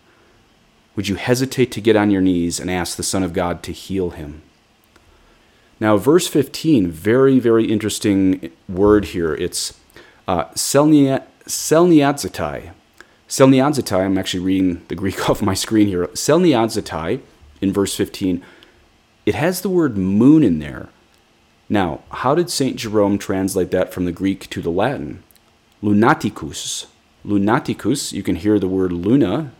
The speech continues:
The first four letters in the Latin is luna. And then the English actually keeps the same, uh, the same sense of the moon, which is lunatic.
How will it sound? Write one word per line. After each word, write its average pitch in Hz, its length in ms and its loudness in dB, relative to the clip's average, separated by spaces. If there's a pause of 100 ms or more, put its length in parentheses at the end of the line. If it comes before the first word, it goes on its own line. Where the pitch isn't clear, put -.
(140)
The 85 80 -10
first - 320 -2 (120)
four 98 380 0
letters 101 600 0
in 87 360 -4 (340)
the 87 100 -10
Latin 104 520 -2
is 92 180 -8
luna. 95 560 -2 (720)
And 120 140 6
then 123 100 8
the 120 160 4
English 180 420 2
actually 113 300 -2
keeps - 300 -8
the 107 60 -6 (140)
same, 104 360 0 (360)
uh, 90 320 -4 (480)
the 104 80 -8
same 113 280 2
sense - 280 0
of 90 80 -2
the 92 60 -4
moon, 117 260 4
which 107 140 0
is 107 140 -2
lunatic. 139 800 0